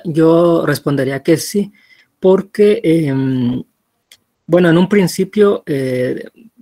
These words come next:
lo de la, de, de, de,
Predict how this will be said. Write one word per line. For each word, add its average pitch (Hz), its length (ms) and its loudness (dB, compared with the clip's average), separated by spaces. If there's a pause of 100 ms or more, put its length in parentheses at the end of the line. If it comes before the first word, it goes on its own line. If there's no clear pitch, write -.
(540)
lo 151 300 -6
de 139 320 -2
la, 131 400 -4
de, 131 600 -8 (460)
de, 160 280 -10
de, 147 200 -16